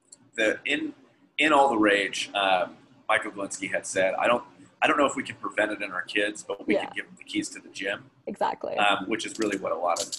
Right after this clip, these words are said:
Speaker 1: you know, a lot of that thought is.
Speaker 2: Exactly. Yeah, totally. It's,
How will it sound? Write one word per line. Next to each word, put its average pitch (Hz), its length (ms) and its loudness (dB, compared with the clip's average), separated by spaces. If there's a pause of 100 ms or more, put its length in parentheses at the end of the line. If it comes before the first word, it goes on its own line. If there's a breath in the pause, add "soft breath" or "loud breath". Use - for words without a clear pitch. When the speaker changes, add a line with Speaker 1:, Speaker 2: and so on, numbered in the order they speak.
(180)
Speaker 1:
you - 80 -18
know, - 60 -20 (180)
a - 40 -18
lot 82 140 0
of - 80 -12
that - 140 -6
thought - 180 -8 (100)
is. - 120 -20 (360)
Speaker 2:
Exactly. 185 480 -2
Yeah, 180 220 2
totally. 185 540 -2
It's, - 420 -2